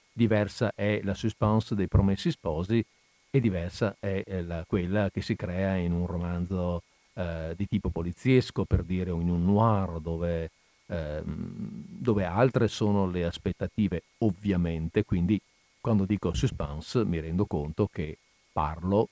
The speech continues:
dei Promessi, di una suspense legata ai Promessi Sposi. Ecco, no? Perché poi uno dice, "Eh, cosa sarà suspense questa?" Certo, convengo con voi, è un altro tipo di, <laughs> ma siamo su filoni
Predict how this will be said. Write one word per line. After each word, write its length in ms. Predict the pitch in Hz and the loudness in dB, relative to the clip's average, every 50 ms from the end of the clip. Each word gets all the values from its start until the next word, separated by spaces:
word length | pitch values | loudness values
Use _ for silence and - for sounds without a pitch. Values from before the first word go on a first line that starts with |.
| _ | _
dei 240 | - 117 117 107 92 | -6 -2 -2 -2 2
Promessi, 480 | - - 87 76 71 71 - - 87 - _ | 2 0 0 0 -6 -10 -10 -12 -12 -14 _
di 160 | - 110 117 | -2 2 4
una 180 | 113 101 98 87 | 4 6 4 2
suspense 760 | - - - 139 - - - 71 71 73 76 - - - 135 - - | 0 0 -2 -2 -2 -2 -6 -6 -4 -4 -6 -4 0 0 -2 0 0
legata 680 | - 107 113 110 98 95 78 - _ _ - 104 101 104 _ _ _ _ _ - | 0 0 2 2 0 -2 -4 -6 _ _ -2 -2 -2 -2 _ _ _ _ _ -10
ai 160 | - - 98 | -6 -4 2
Promessi 480 | - - 80 71 76 85 95 - - 80 | 4 4 4 4 0 -6 -6 -6 -8 -12
Sposi. 500 | - - - 78 95 110 113 92 87 78 _ - | -10 -6 -4 0 0 0 0 -2 -6 -12 _ -8
Ecco, 320 | - 90 80 - - 85 | -6 -6 -6 -4 -2 0
no? 220 | 95 95 95 101 | 2 2 2 2
Perché 220 | - 98 - - 90 | 2 0 0 0 0
poi 140 | - 101 98 | 2 2 4
uno 180 | 107 113 104 | 4 4 4
dice, 440 | 95 107 110 - - 147 156 170 185 | 4 4 2 4 6 6 8 8 8
"Eh, 80 | 156 - | 8 6
cosa 240 | - 131 131 131 | 6 4 6 6
sarà 240 | 117 - 123 117 117 | 6 6 6 4 4
suspense 440 | 110 120 110 - - 101 101 98 - | 4 2 -2 0 2 2 2 2 2
questa?" 260 | - 98 92 - - - | 0 -2 -2 -2 -4 -8
Certo, 400 | - - 71 87 95 - - - _ _ _ _ _ _ - | -6 -6 -4 -4 -4 -4 -6 -6 _ _ _ _ _ _ -2
convengo 520 | - 110 98 90 98 98 98 98 98 95 | 2 2 4 4 4 4 4 4 2 2
con 160 | - - 85 | 2 2 0
voi, 320 | 87 95 98 104 107 101 95 _ _ _ _ _ _ _ _ | 2 4 4 4 4 4 2 _ _ _ _ _ _ _ _
è 140 | - 107 107 | -2 0 2
un 200 | 107 107 98 87 | 4 4 4 2
altro 360 | 90 90 98 110 - 107 - | 2 0 0 0 2 0 0
tipo 340 | - - 107 101 - 98 92 | 0 0 0 0 2 2 0
di, 220 | 90 101 104 101 | 2 2 0 0
<laughs> 480 | - - - 117 - _ - - - - | -2 -2 -2 -2 -2 _ -16 -16 -6 0
ma 280 | - 107 95 92 98 110 _ _ _ | 0 2 2 2 -2 -4 _ _ _
siamo 380 | - - - 120 92 95 123 117 | -8 -2 0 0 2 2 2 2
su 160 | - - 117 | 0 -2 -6
filoni 760 | 98 - - 127 123 110 101 87 82 82 85 87 95 101 107 | -6 -4 0 0 2 2 2 2 2 2 2 2 2 2 0